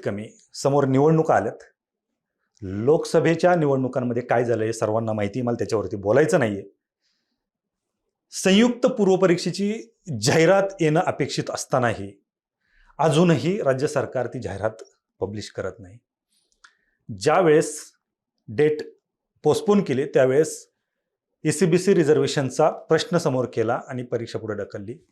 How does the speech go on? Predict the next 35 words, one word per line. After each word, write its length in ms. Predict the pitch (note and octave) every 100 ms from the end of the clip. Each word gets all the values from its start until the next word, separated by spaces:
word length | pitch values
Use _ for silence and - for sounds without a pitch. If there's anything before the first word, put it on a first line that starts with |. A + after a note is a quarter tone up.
| _ -
राज्य, 400 | F#2+ G#2 A#2 D3
तो 320 | E3 _ -
प्रश्न 300 | E3 D3 -
मिटला, 400 | B2+ B2+ C3+ E3+
राज्यसेवेची 560 | D#3 A#2+ B2 A#2+ A2+ A#2
तारीख 360 | - A#2+ E3+
आली, 140 | D#3+ C#3+
राज्यसेवेची 540 | A2 G2+ - G#2+ -
परीक्षा 340 | - A3+ A#3+ B2
होणार 220 | G2+ F2+
आहे. 100 | F#2+ - _ _ - -
अजूनही 800 | F3+ F#3 A#3+ A#3 F3 C4 B3+
संयुक्त 560 | - - G#3+ B3+ C#4 -
पूर्वपरीक्षेची 1000 | C4+ G#3+ G3+ G3 F#3+ F3 - E3 F3 G3+
तारीख 580 | G#3 - C3+ C#3 D3+ F3+
जाहीर 280 | A2 A2 A#2
केलेली 380 | B2 B2 A2+ G#2+
नाही, 220 | A2 D3 B2 G#2
जाहिरात 320 | G#2+ B2+ C3+
आलेली 260 | A2 G#2+
नाही. 260 | G#2 G2+ C#3 - _ _ _ _ _ _ _ _ _ _ -
म्हणणं 260 | C3 D#3 F3+
असं 220 | F#3 A3
आहे 160 | G3+
की, 320 | G3 G#3+ A3 -
अ, 60 | F3 E3 E3+ -
अजूनही 320 | D3+ F#3 G3
रिझर्वेशनचा, 760 | E3+ E3 F3 D#3+ E3 D#3 F3 G3+
अ, 200 | E3 D3
प्रॉब्लेम 360 | D3 D3 C#3+ D#3
चालू 240 | D3+ D3
आहे, 140 | C#3 C#3
त्याच्यामुळे 380 | D3 C#3 C#3 C3+
थांबवले 240 | B2 B2
असेल, 200 | B2+ D3+